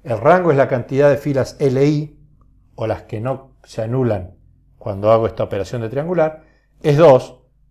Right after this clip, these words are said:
Este rango de A es dos, no lo puedo tocar. Me quedó esta distinta de cero y esta distinta de cero.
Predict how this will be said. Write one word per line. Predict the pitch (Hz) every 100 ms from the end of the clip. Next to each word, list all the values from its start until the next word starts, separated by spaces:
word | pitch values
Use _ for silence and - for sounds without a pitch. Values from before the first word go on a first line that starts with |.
| _ _ _ _ -
Este | 147 139 147
rango | 175 170
de | 185
A | 233
es |
dos, | 151 113
no | 127
lo | 131
puedo | 143 127
tocar. | 123 208 110 90 -
Me | 113
quedó | 123 127
esta | 139 143 127
distinta | 120 147 131
de | 139
cero | - 240 156
y |
esta | 123 113
distinta | 98 131 113
de | 117
cero. | - 160 101